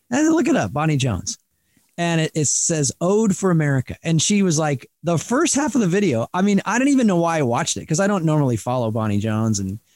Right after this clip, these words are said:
she's a little, you know, and she's a, she's a grandma. It's like, it's not like gripping television, right?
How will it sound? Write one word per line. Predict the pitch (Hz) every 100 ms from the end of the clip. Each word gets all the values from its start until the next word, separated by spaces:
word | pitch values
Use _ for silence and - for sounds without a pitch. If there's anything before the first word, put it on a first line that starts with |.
| _
she's | - 226 233
a |
little, | 220 196 156 135 _ _ _ _ _ _ _ -
you | 233
know, | 147 123 160 170 - _ _ _ -
and | 247 269
she's | - -
a, | 392 359 -
she's | 226 277 -
a | 269
grandma. | 254 403 415 147 113
It's | 170 170
like, | 220 220 196
it's | 151
not | 226 226
like | 165 - _ _ 143
gripping | 135 180 160 139
television, | 160 185 131 95 87
right? | 92 -